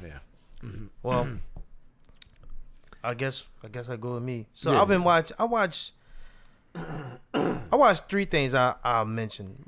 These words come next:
Speaker 2: Uh, the first one was called, um, Erased. Uh, I didn't realize it was an anime,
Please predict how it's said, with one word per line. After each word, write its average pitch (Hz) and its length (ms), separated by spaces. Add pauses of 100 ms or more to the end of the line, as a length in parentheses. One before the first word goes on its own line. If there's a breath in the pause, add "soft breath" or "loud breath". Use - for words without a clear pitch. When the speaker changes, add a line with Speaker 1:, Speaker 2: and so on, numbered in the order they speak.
(100)
Speaker 2:
Uh, 113 280
the 113 120
first 147 320
one 135 180
was 120 140
called, 113 420
um, 101 380
Erased. 120 640 (460)
Uh, 113 60 (260)
I 139 80
didn't 175 160
realize 147 640 (640)
it 143 100
was 127 300
an 113 80
anime, 113 580